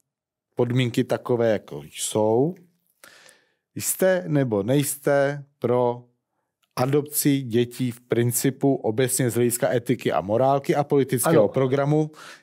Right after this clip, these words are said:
Speaker 1: a homosexuálními páry?
Speaker 2: Ano, jsem, eh, nejsem pro, nejsem pro, s tím, že kdyby nastala situace, teď jsme u hypotetické otázky, že by zkrátka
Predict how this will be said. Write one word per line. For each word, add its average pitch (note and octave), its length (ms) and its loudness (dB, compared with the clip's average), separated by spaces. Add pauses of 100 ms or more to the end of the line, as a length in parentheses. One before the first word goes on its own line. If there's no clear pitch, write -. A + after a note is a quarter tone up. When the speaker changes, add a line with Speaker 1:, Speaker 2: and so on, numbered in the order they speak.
(120)
Speaker 1:
a B2 80 0
homosexuálními A#2+ 840 0
páry? C#3 320 4
Speaker 2:
Ano, B2+ 140 0 (140)
jsem, D#3+ 320 2 (260)
eh, C3+ 200 2
nejsem D#3+ 420 2
pro, C#3 380 2
nejsem C3 380 -2
pro, D#3+ 360 0 (200)
s - 160 -8
tím, G#3 320 2 (180)
že D3+ 320 2 (160)
kdyby F#3 340 0
nastala - 360 2
situace, C3+ 600 0
teď B2+ 260 -8
jsme C3+ 240 -2
u C#3+ 100 -4
hypotetické C3 720 -4
otázky, C#3+ 800 0 (280)
že C#3+ 160 0
by E3 120 0
zkrátka E3 720 0